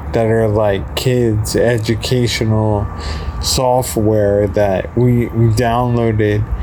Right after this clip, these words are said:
a four month, a four week checkout every month ever since M-, March of, of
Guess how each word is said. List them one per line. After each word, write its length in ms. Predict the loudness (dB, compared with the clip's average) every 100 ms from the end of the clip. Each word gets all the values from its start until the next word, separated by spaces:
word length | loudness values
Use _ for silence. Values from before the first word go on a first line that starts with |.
| -6 -4
a 400 | -2 0 2 2 0 -6 -10 -6
four 300 | 0 0 2
month, 440 | 0 0 -2 -6 -4
a 100 | -4
four 400 | -2 0 2 2
week 460 | 2 2 2 0 -6 -8
checkout 720 | -4 -2 -2 0 0 0 -2 -6 -4
every 440 | -2 0 2 2
month 680 | 2 2 2 0 -2 -4 -8 -10 -10 -10 -12 -12 -12 -4
ever 340 | 0 0 0
since 420 | 0 0 -2 -2 -4
M-, 380 | -4 0 0 -2 -10
March 560 | -2 2 2 2 -2 -2
of, 120 | -2 -2 -12 -12 -12 -12 -12 -14 -8 -2
of 360 | 0 0 -2